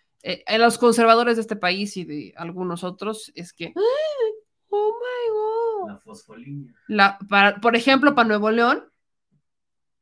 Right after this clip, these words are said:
Speaker 1: bien lo dice María, así empieza Samuelito García, así empieza, ¿no? Ahí nomás, para que estén pendientes.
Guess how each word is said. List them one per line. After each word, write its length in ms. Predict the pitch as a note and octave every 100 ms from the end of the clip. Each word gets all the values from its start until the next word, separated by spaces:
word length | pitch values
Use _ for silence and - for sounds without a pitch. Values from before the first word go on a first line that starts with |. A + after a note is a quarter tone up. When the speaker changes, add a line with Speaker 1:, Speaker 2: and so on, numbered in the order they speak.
| G#3 _ _
Speaker 1:
bien 320 | A3 G3+ G#3+
lo 80 | G3+
dice 260 | G3+ G3 F#3+
María, 500 | F3+ A3+ D4+ C4+ _ _ _ _ _ _ _ _ -
así 340 | E3+ - G#3+
empieza 840 | G#3 G3+ G3+ C4 D#4 D#4 C4+ - _ _ _ _
Samuelito 600 | - F#3+ F#3+ G3 G#3 G#3
García, 580 | F#3+ F#3 F#3 C#4 E4 - _ _ _ -
así 280 | E3 F3
empieza, 500 | G3 G3+ G#3 G#3 - _ _ _
¿no? 220 | - G3+ -
Ahí 140 | F3+ F3+
nomás, 440 | F3+ F#3+ F#3+ _ _ _ -
para 160 | -
que 80 | -
estén 280 | D3 F3+ F3
pendientes. 540 | E3+ F3 F3+ F3+ -